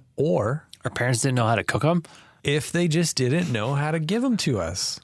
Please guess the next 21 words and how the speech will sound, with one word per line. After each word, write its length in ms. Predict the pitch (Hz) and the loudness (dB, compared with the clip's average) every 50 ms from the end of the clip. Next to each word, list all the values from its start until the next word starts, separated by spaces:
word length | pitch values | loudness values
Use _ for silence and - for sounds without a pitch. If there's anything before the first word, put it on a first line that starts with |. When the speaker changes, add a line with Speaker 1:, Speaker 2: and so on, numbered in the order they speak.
| _ - - | _ -12 -6
Speaker 2:
It's 260 | - - - - - - | -6 -4 -4 -4 -6 -2
probably 400 | 139 - 160 - 143 131 113 - | 0 2 2 4 2 2 2 2
that. 160 | 160 - - | 2 4 4
Speaker 1:
Because 140 | - 147 139 | 4 4 2
I 60 | 160 156 | 0 0
think 200 | - 190 180 - | 0 0 0 0
that's 180 | 185 175 - 185 | -2 -2 0 -2
entirely 640 | 175 151 151 156 165 170 175 175 180 180 170 147 127 | -2 0 0 0 0 0 0 0 0 2 2 0 0
possible. 540 | - - 147 139 170 160 143 - - 131 104 | -2 -2 -2 0 0 0 0 0 0 0 2
Speaker 2:
I 40 | |
think 160 | 160 147 135 120 | 2 4 4 2
I 60 | 113 | 2
grew 240 | 107 104 110 110 110 | 0 2 2 2 2
up 100 | 101 107 | 2 2
on 280 | 104 95 95 92 87 | 0 0 -2 -4 -2
raw 300 | 90 101 92 95 95 95 | 0 0 2 2 2 2
onions, 600 | 65 87 95 95 95 92 76 64 67 71 76 - - | 0 0 -2 -2 -2 -4 -4 -6 -6 -8 -8 -8 -6
and 80 | - 101 | -4 -4
that 80 | 82 - | -2 -2
was 140 | 98 92 - | -2 -2 -2
it. 220 | 95 90 90 - | -2 -2 -2 -4